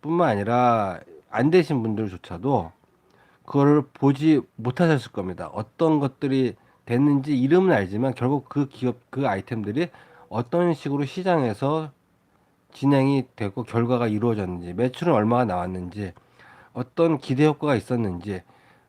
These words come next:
어, 작년 거는 조금 빠르죠. 일 년 만에 한다는 건 좀 한계가 있을 수 있고, 재작년 거, 그 재재작년 거 모른다는 거죠. 그럼 여기 심사 보시는 분들은 알고 오느냐?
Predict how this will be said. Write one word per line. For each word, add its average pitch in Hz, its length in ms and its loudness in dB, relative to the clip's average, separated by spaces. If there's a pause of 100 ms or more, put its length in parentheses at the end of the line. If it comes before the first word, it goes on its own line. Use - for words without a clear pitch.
(280)
어, 104 320 -6
작년 196 340 0
거는 196 420 4
조금 202 180 -2
빠르죠. 143 640 2
일 131 140 0
년 160 140 6
만에 143 180 4
한다는 151 340 0
건 131 160 0
좀 127 220 0
한계가 165 320 -4
있을 123 240 -4
수 - 120 -12
있고, 98 460 -10
재작년 151 580 0
거, - 240 -18 (260)
그 156 160 -2
재재작년 123 640 -2 (100)
거 80 180 -16 (1600)
모른다는 135 500 2
거죠. 90 380 -10 (1900)
그럼 190 180 4
여기 151 140 6
심사 247 380 6
보시는 175 400 2
분들은 147 280 2
알고 120 300 2
오느냐? 120 500 2